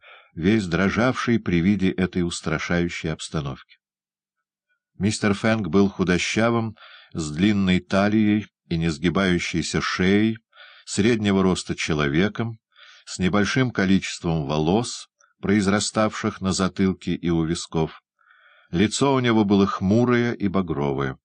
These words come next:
Если он на самом деле не имел обыкновения пить больше, чем ему было полезно, он мог бы возбудить в суде против своей физиономии дело о клевете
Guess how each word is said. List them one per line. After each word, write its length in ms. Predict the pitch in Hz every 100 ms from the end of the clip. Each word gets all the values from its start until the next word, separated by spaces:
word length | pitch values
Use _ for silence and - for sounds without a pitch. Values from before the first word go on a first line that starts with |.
| _ _ _ _ _ _ -
Если 380 | 87 120 - 107
он 200 | 110 95
на 100 | 95
самом 440 | - 104 95 87
деле 260 | 87 95 82
не 200 | 80 82
имел 220 | 85 90
обыкновения 680 | 80 80 82 80 90 82 76
пить 260 | - 92 69
больше, 420 | 78 95 - -
чем 240 | - 80
ему 260 | 76 80 87
было 240 | 80 76
полезно, 580 | - 80 95 139 107 85 _ - - - _ _
он 180 | - 92
мог 280 | 101 135 151
бы 140 | 143
возбудить 520 | 135 107 95 101 127 -
в 80 |
суде 400 | - 214 85 110
против 400 | 131 107 117 120
своей 380 | - 95 90 117
физиономии 760 | 117 101 87 85 104 113 107 92
дело 400 | 69 107 113 110
о 160 | 107
клевете 720 | 101 95 95 92 87 123 127